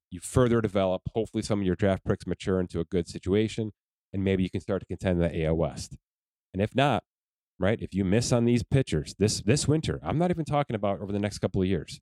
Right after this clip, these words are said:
That ship has sailed. If you miss this winter, then not only is it trade Ohtani time, but it's,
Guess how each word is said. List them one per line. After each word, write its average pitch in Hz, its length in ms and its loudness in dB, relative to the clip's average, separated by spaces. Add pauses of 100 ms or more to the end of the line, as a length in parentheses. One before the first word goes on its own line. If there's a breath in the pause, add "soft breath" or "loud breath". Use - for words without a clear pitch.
(560)
That 120 120 0
ship - 220 2
has 113 180 0
sailed. 104 300 -4 (440)
If - 160 -8
you 127 100 4
miss 151 320 2
this 104 420 -2
winter, 139 400 -2 (1040)
then 90 180 0
not 135 220 4
only 156 180 0
is 123 120 0
it 120 100 -4
trade 117 220 0
Ohtani 101 360 0
time, 76 300 -8 (420)
but 92 100 2
it's, - 160 -6